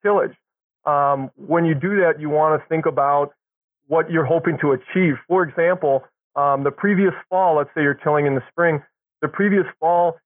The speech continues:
did you do a bad job on weed control? Did a bunch of lamb's quarters go to seed? Well, if you know that you have a whole bunch of weed seeds on the surface, maybe you wanna moldboard plow and bury them quite deeply so that they're not gonna be a problem that next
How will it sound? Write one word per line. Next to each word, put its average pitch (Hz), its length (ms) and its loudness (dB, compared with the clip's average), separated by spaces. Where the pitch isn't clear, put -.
did 156 140 0
you 185 100 2
do 180 200 0
a 160 40 -2
bad 156 360 0
job 156 260 2
on 151 160 0
weed 180 240 0
control? 135 520 -2
Did 165 100 2
a 151 60 0
bunch 170 360 0
of 151 220 0
lamb's 160 380 0
quarters 147 400 0
go 151 140 0
to 147 80 2
seed? 220 320 0
Well, 165 160 2
if 175 180 0
you 170 160 -2
know 196 240 0
that 190 100 0
you 160 120 -2
have 170 220 2
a 143 60 0
whole 180 240 0
bunch 170 280 0
of 139 120 -2
weed 160 300 2
seeds 160 200 -2
on 151 140 2
the 139 160 0
surface, 185 360 0
maybe 190 220 0
you 208 100 2
wanna 185 500 2
moldboard 147 600 0
plow 143 260 0
and 135 140 -6
bury 160 280 2
them 147 160 -2
quite 143 340 -2
deeply 151 420 0
so 147 60 0
that 139 160 0
they're 151 100 0
not 151 280 0
gonna 147 140 -2
be 147 80 2
a 135 60 0
problem 139 400 -2
that 135 160 0
next 147 260 -2